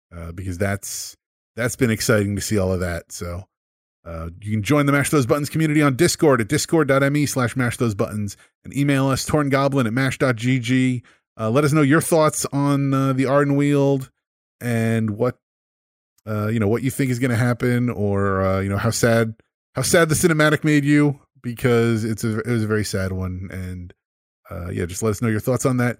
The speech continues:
If you enjoyed this episode and would like to help us out, please share it and rate it if you can. And if you would like to support Mash Those Buttons, please check out our Patreon at patreon dot com slash mash those buttons.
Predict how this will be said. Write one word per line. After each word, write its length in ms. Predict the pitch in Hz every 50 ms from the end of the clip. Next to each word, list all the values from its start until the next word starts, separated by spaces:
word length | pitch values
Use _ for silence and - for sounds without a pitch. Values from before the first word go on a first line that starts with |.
| _ - - _ -
If 120 | 113 - 139
you 60 | 139
enjoyed 280 | 123 110 - 151 151 143
this 160 | 143 - -
episode 300 | 151 135 135 - 160 147
and 80 | 139
would 100 | 127 117
like 140 | 120 120 110
to 60 | -
help 180 | 123 127 123 127
us 120 | 120 -
out, 160 | 131 127 120 113
please 220 | - 113 101 -
share 300 | - - - 190 196 180
it 40 | 143
and 100 | 117 123
rate 160 | 151 185 185
it 80 | 175 -
if 100 | - -
you 80 | 117 110
can. 380 | - - 226 247 254 254 226
And 80 | 127 113
if 100 | 107 -
you 60 | 117
would 80 | 107 107
like 120 | 120 120
to 80 | - 107
support 280 | 104 - - 214 214 -
Mash 200 | 170 156 135 -
Those 180 | 147 131 117
Buttons, 320 | 113 127 104 104 98 92 - _ _ - - _ -
please 160 | - 123 117
check 200 | - - 139 -
out 140 | 151 156 156
our 80 | 170 -
Patreon 440 | - 147 127 - 117 104 95 90
at 80 | 85 -
patreon 340 | - 127 - - 160 151 147
dot 100 | 151 -
com 220 | - 143 127 127
slash 260 | - 120 107 98 -
mash 200 | - 117 117 -
those 180 | - 131 120 107
buttons. 360 | 107 - 85 98 90 85 -